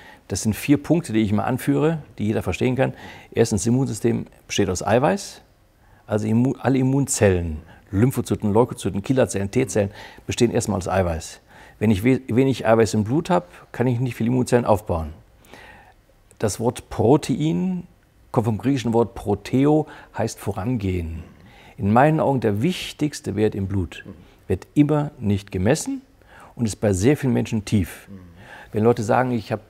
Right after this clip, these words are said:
dauernd hab ich, äh, jede-, jeden Winter zwei, dreimal Erkältung oder Grippe oder so“, da kann ich fast auf den Kopf zusagen, dass sie einen tiefen Eiweißwert haben. Wenn f-, wenn Leute kommen und sagen, „Ich hab ständigen Eisenmangel“, dann die, kann ich vom Kopf dazu sagen, dass sie auch noch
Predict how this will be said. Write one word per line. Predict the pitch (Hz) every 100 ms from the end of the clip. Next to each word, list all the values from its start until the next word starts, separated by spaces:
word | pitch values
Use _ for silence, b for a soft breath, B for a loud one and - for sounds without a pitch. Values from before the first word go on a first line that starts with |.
| _ _
dauernd | - 151 147
hab | 120 117
ich, | 117 - -
äh, | 104 98 98 87 - B B B B -
jede-, | 120 143 131
jeden | 143 127
Winter | 143 135 113
zwei, | - 117
dreimal | 120 113 107
Erkältung | 104 - 139 127 123
oder | 117 110
Grippe | 117 135 127
oder | 127
so“, | 135 - B B -
da | 101
kann | 117
ich | 117 107 117
fast | 117 -
auf | 98
den |
Kopf | - 107
zusagen, | - 117 107 101
dass | 98
sie | 95
einen |
tiefen | 104 -
Eiweißwert | - 98 92 85 85
haben. | 82 82 92 98 B B B
Wenn | - 101
f-, | - - -
wenn | 104 107
Leute | 120 135
kommen | 127 120 123
und |
sagen, | 110 110 117
„Ich | 117 107
hab | 110 -
ständigen | - 139 156 180 165 147 143 -
Eisenmangel“, | 131 170 135 135 139 127 117 101 90 85 - - - b b b b
dann | 101 98
die, | 113 98 -
kann | 120 120
ich |
vom | - 104
Kopf | 160 170 -
dazu | 127 143
sagen, | 127 127 127
dass | 104
sie | 104 -
auch | 117
noch | 127 120